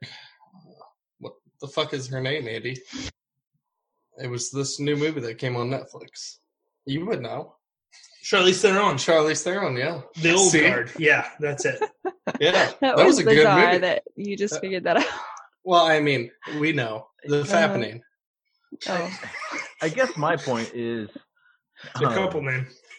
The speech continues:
Speaker 4: I've had Netflix for over ten years.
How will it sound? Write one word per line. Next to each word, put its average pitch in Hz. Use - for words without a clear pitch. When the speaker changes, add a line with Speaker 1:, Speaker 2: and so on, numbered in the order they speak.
Speaker 4:
I've 160
had 147
Netflix 123
for 110
over 107
ten 101
years. 82